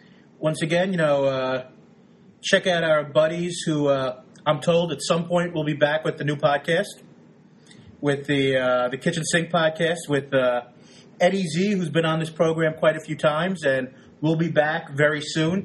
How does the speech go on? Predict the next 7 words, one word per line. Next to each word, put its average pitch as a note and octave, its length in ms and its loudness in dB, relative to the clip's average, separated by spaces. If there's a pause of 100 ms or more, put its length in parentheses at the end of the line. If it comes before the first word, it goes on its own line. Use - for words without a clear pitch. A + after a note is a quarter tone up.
to, C#3 260 2
uh, B2+ 240 -2 (320)
disagree E3 420 0
with D#3+ 200 -4
everything D#3 380 0
I D3 140 0
say. C#3+ 420 0